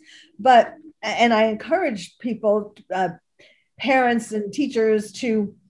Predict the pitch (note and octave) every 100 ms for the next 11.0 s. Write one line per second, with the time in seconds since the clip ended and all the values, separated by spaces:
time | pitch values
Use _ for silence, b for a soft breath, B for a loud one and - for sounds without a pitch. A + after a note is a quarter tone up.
0 | _ _ A3 G#3 F#3+ F3+ F3+ E3+ - B3
1 | F#3 A#3 D4 C4 B3+ - A3+ A#3+ A3 G3+
2 | - E3 C#3 - G3 A#3+ G#3 D#4+ E4+ C4+
3 | A#3 B B B C4+ B3 A#3 - - B3
4 | C4 A#3+ E4 E4+ C#4+ A#3+ A3 B3 A3+ G#3
5 | G#3+ A#3+ G3+ F#3 F3+ F#3+ G3 G3 C4 B3
6 | A#3 A3 F#3+ F3 G3 G#3 G3+ A3+ A#3 A3
7 | - F#3+ F3+ F#3 F3+ F3+ E3+ D3+ F#3 E3+
8 | E3+ A3+ A3+ G#3+ G#3+ F#3+ A3+ B3+ F#3 F3
9 | - b b b b _ - A#3+ A3+ G#3+
10 | G#3+ G#3+ _ _ - D4+ D#4 D4+ C#4+ -